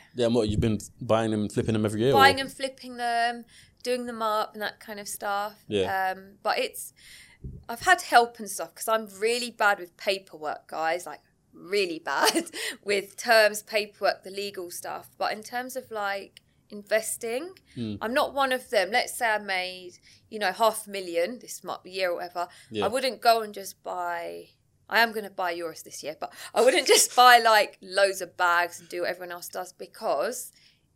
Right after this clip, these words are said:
Speaker 2: it's an empty life. You need to invest in your future.
Speaker 1: Hmm.
Speaker 2: That's how I've done it. So
Speaker 1: For your future family and everything as well.
Speaker 2: Hundred percent. Yeah.
Speaker 1: What does it mean for you to be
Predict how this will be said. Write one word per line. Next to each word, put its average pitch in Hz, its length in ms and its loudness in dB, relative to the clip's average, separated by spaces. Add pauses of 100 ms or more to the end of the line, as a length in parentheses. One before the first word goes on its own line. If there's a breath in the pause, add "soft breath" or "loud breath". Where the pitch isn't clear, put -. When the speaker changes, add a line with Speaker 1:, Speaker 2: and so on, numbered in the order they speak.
(140)
Speaker 2:
it's 185 220 -8
an 214 80 -10
empty 190 380 -8
life. 165 420 -8
You 190 120 -16
need 214 280 -6
to 208 100 -10
invest 175 440 -10
in 170 100 -20
your 196 120 -10
future. - 480 -6 (120)
Speaker 1:
Hmm. 110 240 -8 (140)
Speaker 2:
That's - 220 -6
how 185 140 -16
I've 170 120 -20
done 180 160 -14
it. - 280 -14
So - 240 -12 (100)
Speaker 1:
For 107 80 0
your 98 100 -2
future 107 200 -6
family 107 280 -2
and 95 100 2
everything 104 220 -4
as 92 120 -4
well. 110 140 2
Speaker 2:
Hundred 269 280 -2
percent. - 340 -4 (360 soft breath)
Yeah. 226 200 -2
Speaker 1:
What 160 80 6
does 180 140 0
it 175 100 0
mean 135 240 -2
for - 100 -8
you 110 120 -4
to 104 100 -8
be 107 340 -6